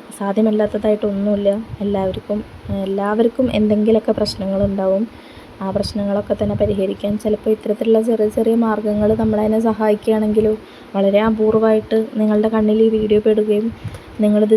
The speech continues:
ചെയ്യുന്നതിലൂടെ നിങ്ങളുടെ ജീവിതത്തിൽ ഒരുപാട് മാറ്റങ്ങൾ വന്നു ചേരുകയും ചെയ്യുകയാണെങ്കിൽ, എന്താ പറയുക, അതൊരു നല്ല കാര്യമല്ലേ? വളരെ ചിലവ് കുറഞ്ഞ ഒരു പരിഹാര കർമ്മങ്ങളാണ് ഞാൻ ഇതിൽ പറഞ്ഞിട്ടുള്ളത് മൊത്തം. എന്താ പറയുക, ഒരുപാട് പൈസയ്ക്ക് ചിലവുള്ളതോ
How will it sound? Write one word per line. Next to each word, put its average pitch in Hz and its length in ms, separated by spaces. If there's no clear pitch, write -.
ചെയ്യുന്നതിലൂടെ 208 720
നിങ്ങളുടെ 214 300
ജീവിതത്തിൽ 214 440
ഒരുപാട് 208 320
മാറ്റങ്ങൾ 214 340
വന്നു 214 220
ചേരുകയും 214 520
ചെയ്യുകയാണെങ്കിൽ, 220 560
എന്താ 208 220
പറയുക, 208 260
അതൊരു 220 260
നല്ല 226 220
കാര്യമല്ലേ? 214 440
വളരെ 196 380
ചിലവ് 214 360
കുറഞ്ഞ 214 380
ഒരു 214 220
പരിഹാര 214 460
കർമ്മങ്ങളാണ് 214 560
ഞാൻ 220 240
ഇതിൽ 214 220
പറഞ്ഞിട്ടുള്ളത് 214 640
മൊത്തം. 214 380
എന്താ 196 200
പറയുക, 202 260
ഒരുപാട് 208 300
പൈസയ്ക്ക് 214 440
ചിലവുള്ളതോ 214 540